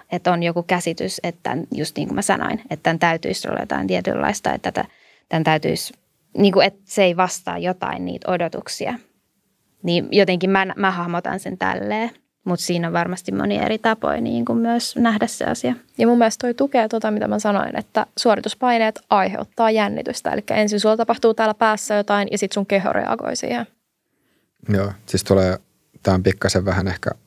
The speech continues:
Speaker 3: aasinsillalla pidemmälle, mutta et jos miettii vaikka monia esiintyviä taiteilijoita, niin on, on saattanut kuulla sen, että vaikka olisi vuosikymmenten esiintymiskokemus, niin silti se esiintyminen jännittää. Ja
Speaker 2: Joo.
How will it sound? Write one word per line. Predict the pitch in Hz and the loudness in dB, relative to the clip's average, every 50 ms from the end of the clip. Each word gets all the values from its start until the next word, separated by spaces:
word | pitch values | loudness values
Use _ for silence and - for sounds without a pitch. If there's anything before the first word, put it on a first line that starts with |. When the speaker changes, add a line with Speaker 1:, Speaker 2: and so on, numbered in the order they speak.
| _ - | _ 0
Speaker 3:
aasinsillalla | 101 98 98 92 95 95 95 - 95 92 90 90 95 | 2 2 2 2 0 0 0 0 0 0 2 0 2
pidemmälle, | - - 95 92 90 92 92 98 98 98 | 2 2 2 2 2 0 0 0 0 -2
mutta | 95 98 104 107 - | -2 -2 -2 0 0
et | 95 - | 0 0
jos | - - - | -2 -2 0
miettii | 95 92 90 - - 95 90 | 0 0 0 0 0 2 2
vaikka | 87 87 87 - - _ _ _ _ _ _ _ _ _ _ _ _ _ - | 2 2 0 -2 -10 _ _ _ _ _ _ _ _ _ _ _ _ _ 2
monia | 101 98 95 95 92 92 - | 4 6 6 6 4 4 4
esiintyviä | 92 92 - 101 92 90 92 92 90 85 | 2 2 2 2 0 0 2 0 2 4
taiteilijoita, | - 101 98 90 80 76 69 73 65 - - - - - _ _ _ _ _ _ - | 4 4 4 4 0 -2 -2 -2 -4 -2 -4 -4 -6 -8 _ _ _ _ _ _ -2
niin | 87 87 87 85 - - | -2 0 0 0 -2 -2
on, | 90 85 85 85 76 - - | -2 -2 0 -2 -2 -4 -4
on | - 92 | -4 -2
saattanut | 87 - 90 - - 87 87 80 | 0 0 0 0 -2 -4 -4 -2
kuulla | - - 80 85 85 | 0 2 2 2 2
sen, | - - 87 90 | 0 0 0 -2
että | 87 - - | -2 0 0
vaikka | - 90 - - - | 0 0 0 0 0
olisi | 92 - - - | 0 2 4 4
vuosikymmenten | 107 104 98 104 95 - 92 90 87 87 87 85 - 90 90 | 4 4 4 2 -2 -2 -2 -2 -2 -2 -4 -4 -4 -6 -4
esiintymiskokemus, | - 95 87 92 90 87 90 87 82 82 - - - 90 - 87 90 104 107 - - - - - | -2 -2 0 0 -2 -2 -2 -4 -4 -4 -2 -2 -2 -2 -2 -2 -4 -4 -4 -4 -6 -6 -4 -2
niin | 90 90 | 0 2
silti | 90 - 98 92 90 - 98 95 - - - _ _ _ _ _ _ _ _ - | 4 4 4 4 4 2 -2 -4 -4 -6 -14 _ _ _ _ _ _ _ _ 0
se | - 92 | 2 4
esiintyminen | 90 90 95 90 92 92 90 90 - - | 4 4 2 0 0 0 -2 -2 -2 -4
jännittää. | 101 - - - _ - - - - - - - _ _ _ - - | -4 -6 -8 -10 _ -6 -6 -6 -6 -6 -10 -14 _ _ _ -2 2
Ja | - - | 6 8
Speaker 2:
Joo. | 320 320 320 320 311 | 8 8 6 4 0